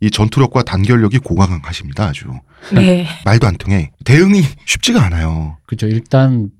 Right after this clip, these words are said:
Speaker 3: 대화가 하기가 쉽진 않죠.
Speaker 2: 이제
Speaker 1: 음.
Speaker 2: 진 교수님이 얘기 말씀하셨잖아요. 말이 통해야 <laughs>
Speaker 1: 음.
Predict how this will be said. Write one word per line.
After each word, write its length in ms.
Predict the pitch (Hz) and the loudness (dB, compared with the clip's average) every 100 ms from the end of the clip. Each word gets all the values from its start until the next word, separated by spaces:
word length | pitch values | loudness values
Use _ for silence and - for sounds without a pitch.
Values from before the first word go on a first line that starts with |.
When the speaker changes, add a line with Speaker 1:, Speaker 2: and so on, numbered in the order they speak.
| _ | _
Speaker 3:
대화가 1000 | 104 110 120 120 117 110 104 110 107 110 | 0 2 4 2 0 -2 -4 -2 -2 -4
하기가 380 | 101 139 127 120 | -6 -4 -2 -2
쉽진 300 | 117 143 175 | -4 -4 -2
않죠. 380 | 87 78 82 73 _ _ - | -2 -4 -10 -10 _ _ 0
Speaker 2:
이제 120 | 107 | 2
Speaker 1:
음. 60 | 165 | 4
Speaker 2:
진 160 | 202 | 4
교수님이 340 | 240 247 226 170 | 4 4 2 2
얘기 140 | 151 | 0
말씀하셨잖아요. 800 | 151 151 202 226 254 160 147 160 185 196 180 _ | -2 0 0 0 0 -4 -4 -6 -10 -12 -14 _
말이 240 | 151 170 233 | 0 0 0
통해야 260 | 320 294 | -2 -4
<laughs> 680 | 762 855 784 - 196 - | -2 0 2 2 0 0
Speaker 1:
음. 80 | 226 | -2